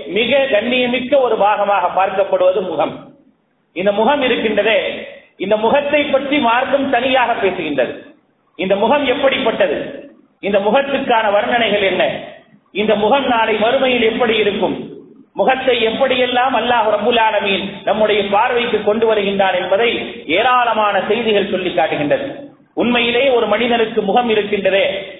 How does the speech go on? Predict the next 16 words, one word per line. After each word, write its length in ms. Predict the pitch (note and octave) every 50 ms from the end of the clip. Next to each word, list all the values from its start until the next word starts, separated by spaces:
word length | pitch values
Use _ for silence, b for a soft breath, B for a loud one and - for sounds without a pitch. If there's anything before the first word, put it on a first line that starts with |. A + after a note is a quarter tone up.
| -
எவ்வளவு 360 | - F3 G#3+ C4+ C4+ C4 B3+
அழகான 380 | A#3 A3+ B3+ B3+ C4+ C#4 C4+ C#4 C4+
ஒரு 120 | C4 A#3+ A3
விஷயம் 360 | A3 A3 A3+ A3 G#3 G#3 F#3+
தெரியுமா? 380 | G3+ F#3 F#3 F3 F3 F3 E3 C#3 - - - - - - - -
இந்த 200 | - F3+ F#3+ F#3
முகம் 360 | F#3 G3 G3+ F#3+ C#4+ B3+ A3+ C#4+ C#4+ C#4 - - - -
ஒரு 140 | F3 G3 F#3
மனிதனை 440 | F#3+ G#3 A3+ C4+ B3 A#3+ A3+ A3+ G#3+
அடையாளம் 580 | G3 G3 G#3+ B3 C4+ C4+ B3 A#3 A3 G#3+ G#3 -
காட்டுவதற்கு 720 | G#3+ G#3+ A3 G#3+ A3+ G#3+ G#3+ G3+ G3+ G3 - G3 G3+ G#3+ G3 F3 - - - - -
மிக 220 | F3+ A3 B3 C#4
முக்கியமான 600 | C#4 C#4 - - C4 C4 B3 B3 A#3 A3+ A3+ A3 G#3+
ஒரு 140 | G#3+ G#3+ G3
அடையாள 500 | F#3+ F#3+ G#3 B3 B3+ B3 A#3+ A3+ G#3+ G#3
பொருளாக 500 | G3+ - G3 G#3+ A3 G#3+ G#3 G3+ G3 F#3+